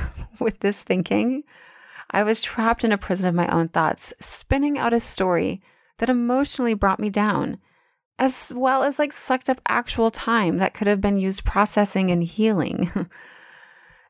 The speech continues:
And it doesn't end with those thoughts. You shame yourself for thinking that way and behaving out of control.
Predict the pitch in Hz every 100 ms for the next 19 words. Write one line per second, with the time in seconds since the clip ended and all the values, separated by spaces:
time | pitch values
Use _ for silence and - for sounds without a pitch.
0 | - 262 277 294 480 480 208 226 208 190
1 | 175 165 - - 156 - - - - -
2 | _ _ _ 208 233 226 - - 233 277
3 | 285 262 - 208 214 196 196 - 196 208
4 | 185 147 - 147 139 - - 175 180 175
5 | 175 185 180 175 165 165 - 165 - 156
6 | 151 139